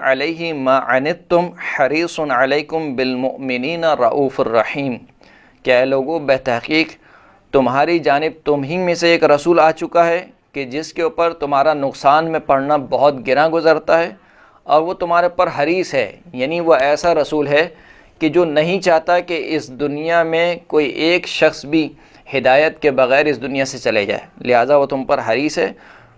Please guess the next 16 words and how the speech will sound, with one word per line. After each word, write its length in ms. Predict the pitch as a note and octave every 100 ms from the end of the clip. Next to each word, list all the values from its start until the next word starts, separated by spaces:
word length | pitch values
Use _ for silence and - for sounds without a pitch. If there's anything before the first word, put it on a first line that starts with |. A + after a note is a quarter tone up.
| -
بالمؤمنین 800 | F#3 G3 F3+ F3 F#3 D#3+ E3 E3+
رؤوف 460 | D#3 C#3 D3+ C#3
الرحیم، 580 | C#3+ C3+ A#2+ D#3 D#3+ D#3
اور 140 | C#3
مومنین 520 | C3 C3 B2+ C3+ C#3 D3+
پر 200 | D3+ B2+
بہت 340 | B2+ C3+ C#3
ہی 140 | D3 - - - -
مہربان 640 | C3 C3+ A#2+ B2+ B2 A#2+
ہے۔ 100 | G2+ - _ _ -
یہ 140 | D3+ G3
تقریباً 360 | F#3+ G3 G3 G3
خلاصہ 320 | E3 D#3+ D#3+ F3
تھا 240 | F3 F3
سورہ 300 | - - D3+
مبارکہ 580 | D3 C#3 C#3 C#3 D#3 D#3